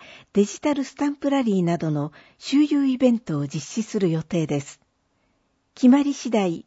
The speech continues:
市ホームページなどでお知らせします。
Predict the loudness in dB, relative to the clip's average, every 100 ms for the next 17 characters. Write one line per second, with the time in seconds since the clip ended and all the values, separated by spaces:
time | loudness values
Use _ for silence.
0 | _ -12 -10 -10 -14 -20 0 2 2 0
1 | 0 0 2 2 2 -2 -4 -6 -4 -4
2 | -4 -6 -8 -6 -6 -8 -14